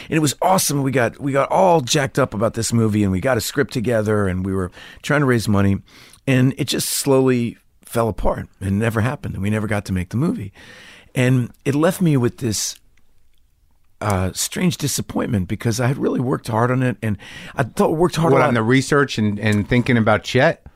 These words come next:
Speaker 1: Research makes it sound like I went to the library and
Speaker 2: But
Speaker 1: said,
Speaker 2: no, but just getting
Speaker 1: in my,
Speaker 2: into it.
Speaker 1: in my imagination,
Speaker 2: Yeah.
Speaker 1: you know, it's the kind of thing I thought about for a couple of years
Speaker 2: Yeah,
Speaker 1: all
Speaker 2: yeah.
Speaker 1: the time. You're driving on it,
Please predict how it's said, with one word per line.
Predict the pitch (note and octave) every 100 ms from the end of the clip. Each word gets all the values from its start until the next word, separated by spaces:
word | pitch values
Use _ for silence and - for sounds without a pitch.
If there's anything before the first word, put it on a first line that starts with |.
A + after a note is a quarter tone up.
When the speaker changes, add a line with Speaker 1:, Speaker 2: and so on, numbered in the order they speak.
| _ _ _ _ _ _
Speaker 1:
Research | C#3 A2 G#2+ D3+ - A#2+
makes | A2+ G2
it |
sound | - G2+
like | F#2 F2+
I |
went | F#2+
to | E2
the | D2+
library | C2 C#2 D#2+ D#2 C#2 C2+ B1+
and | B1+ C2+
Speaker 2:
But |
Speaker 1:
said, | - B3
Speaker 2:
no, | A3+
but | E3+
just | F3 D#3
getting | F3+ A3+
Speaker 1:
in | -
my, | G#3+
Speaker 2:
into | G#3+
it. | A3
Speaker 1:
in |
my | A3 G3
imagination, | F#3 F#3 C3 C3 A#2 F2+ A2+
Speaker 2:
Yeah. |
Speaker 1:
you | B2
know, | D3
it's | C3
the |
kind | - F3+
of |
thing | F3+ D#3+
I |
thought | - F3
about | F3 D3+ -
for | B2+
a |
couple | - G#3 D#3
of |
years | A#3 E3 B2+
Speaker 2:
Yeah, | A2+
Speaker 1:
all | G#2
Speaker 2:
yeah. | G2+
Speaker 1:
the | -
time. | C#3 C#3 B2 - - - -
You're | C#3
driving | G#2+ A#2+ A#2+ B2
on | A#2+
it, | A#2+